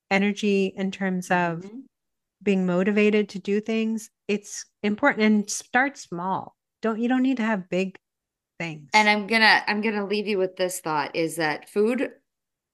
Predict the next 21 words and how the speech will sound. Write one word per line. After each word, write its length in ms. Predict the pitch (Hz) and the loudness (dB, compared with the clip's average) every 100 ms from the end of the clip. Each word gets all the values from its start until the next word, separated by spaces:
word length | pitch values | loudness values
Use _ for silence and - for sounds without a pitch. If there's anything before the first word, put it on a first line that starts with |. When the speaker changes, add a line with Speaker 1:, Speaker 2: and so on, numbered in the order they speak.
| _ _ | _ _
Speaker 2:
food 420 | 214 214 226 247 - | -2 0 2 0 -2
ruts 580 | - 143 143 - - - _ _ _ _ _ _ _ - | 0 0 -2 -8 -12 -14 _ _ _ _ _ _ _ -10
lead 280 | 196 190 180 | 0 0 0
to 80 | 240 | -2
boredom, 600 | 226 190 170 151 160 220 _ _ _ _ 214 | 2 2 2 0 -6 -10 _ _ _ _ -6
Speaker 1:
Mm-hmm. 240 | 185 170 | -2 -2
Speaker 2:
lead 200 | 175 185 | 0 0
to 160 | 180 175 - | -2 -4 0
lack 160 | 196 240 | 0 2
of 120 | 240 | -2
excitement 480 | 247 220 196 190 190 | -2 0 -2 -2 -6
in 100 | 190 | -6
your 140 | 196 | -6
food, 420 | 196 165 151 151 - | -2 -2 -2 -6 -6
which 240 | 185 - | -6 -4
then 240 | 196 202 214 | 0 0 0
leads 220 | 196 180 | -4 -4
you 100 | 185 | -6
to 100 | 170 | -4
seek 500 | - - 208 226 - - | -8 -6 -6 -6 -6 0
out 420 | 170 175 - | 2 2 -2